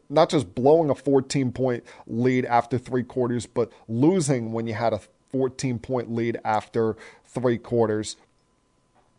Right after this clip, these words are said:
You know, they had the game in hand there if they would have just been patient and disciplined and followed the ingredients or followed the blueprint that was presented to them by the Green Bay Packers.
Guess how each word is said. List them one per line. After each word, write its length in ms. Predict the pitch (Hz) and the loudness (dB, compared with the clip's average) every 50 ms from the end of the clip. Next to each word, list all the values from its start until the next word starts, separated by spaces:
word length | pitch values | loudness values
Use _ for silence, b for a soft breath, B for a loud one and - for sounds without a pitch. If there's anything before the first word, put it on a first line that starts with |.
| _ _ _ _ _ | _ _ _ _ _
You 80 | - 131 | -6 -4
know, 100 | 135 110 | -4 -4
they 240 | - - 139 165 160 | 0 2 2 4 4
had 340 | - - 156 156 160 151 | 6 8 8 8 8 6
the 60 | 156 143 | 2 2
game 340 | 113 147 147 147 147 139 147 - _ | 2 2 2 2 0 -2 -4 -6 _
in 200 | 156 156 160 156 | -2 0 0 0
hand 380 | 143 - 147 156 160 160 151 113 | -2 -4 -4 -2 -2 -2 -2 -2
there 300 | 120 107 101 104 104 - _ _ _ - | -2 -2 -2 -4 -6 -10 _ _ _ -6
if 140 | 127 - - | -6 0 0
they 100 | 139 131 | 0 2
would 160 | 120 139 147 | 2 2 0
have 80 | 139 | 0
just 240 | - 143 131 - - | -2 -4 -4 -4 -4
been 200 | - 139 127 110 b b b b b b b b _ _ | -4 -6 -4 -6 b b b b b b b b _ _
patient 540 | - - 156 165 175 - - - 170 160 - - | 0 2 2 2 0 0 -2 -2 -2 -2 -2 -4
and 160 | 135 139 127 | -4 -4 2
disciplined 640 | - 160 160 - 147 127 - 117 113 104 101 101 95 _ _ _ _ _ _ _ _ _ _ _ _ _ - | 2 2 2 2 0 -2 -2 -4 -4 -4 -6 -10 -14 _ _ _ _ _ _ _ _ _ _ _ _ _ -4
and 440 | 127 123 123 120 120 123 120 - b b b b b b b b b b b b b b _ _ _ _ _ _ _ _ _ _ _ _ _ _ _ _ | 0 0 0 0 0 -4 -6 -10 b b b b b b b b b b b b b b _ _ _ _ _ _ _ _ _ _ _ _ _ _ _ _
followed 480 | - - - 151 147 151 160 156 143 127 | -20 2 6 8 8 10 8 8 6 6
the 120 | 147 147 | 4 2
ingredients 840 | 139 131 120 120 127 143 151 151 147 143 135 135 - - - - 156 151 - | 2 2 0 2 2 4 4 4 4 2 0 -2 -2 -4 -4 -4 -6 -6 -4
or 160 | - 131 127 | -2 0 0
followed 520 | 120 - - 143 143 151 151 143 131 117 123 | 0 4 6 6 8 8 6 6 4 2 0
the 240 | 135 131 131 127 | 0 2 2 0
blueprint 680 | 117 123 - 123 135 160 165 160 - - 139 123 - - | -2 -2 -2 0 0 0 0 -2 -2 -2 0 -2 0 0
that 140 | 127 123 | 0 0
was 100 | 123 - | 0 -2
presented 500 | - - - 123 - 139 135 139 139 131 | -6 -6 -6 -4 -2 -2 0 0 -2 -4
to 120 | - - 135 | -4 -4 -4
them 240 | 139 131 127 127 B B B B B _ - | -2 -2 -2 -4 B B B B B _ 4
by 180 | 127 127 135 131 | 6 6 6 6
the 100 | 127 120 | 4 0
Green 280 | - 139 143 143 139 | 0 0 0 2 4
Bay 160 | 131 135 127 | 4 4 2
Packers. 580 | 127 - 135 139 156 160 - 131 110 101 - - | 4 4 4 4 4 4 0 -2 -4 -4 -6 -12